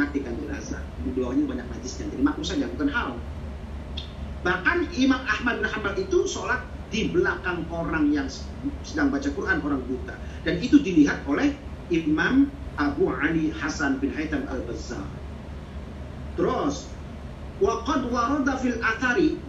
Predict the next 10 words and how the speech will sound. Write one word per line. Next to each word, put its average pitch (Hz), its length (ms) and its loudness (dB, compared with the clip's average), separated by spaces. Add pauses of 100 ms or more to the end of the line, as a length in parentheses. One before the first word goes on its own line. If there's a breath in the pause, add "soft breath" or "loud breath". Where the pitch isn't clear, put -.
dan - 480 4
telah 208 320 -2 (960)
terjadi 143 800 2 (240)
dalam 165 400 2 (800)
athar, 170 320 0 (320)
jejak 175 400 2 (160)
salaf. 139 360 -2 (920)
Dan 156 240 2
telah 156 160 -2
terjadi 175 560 6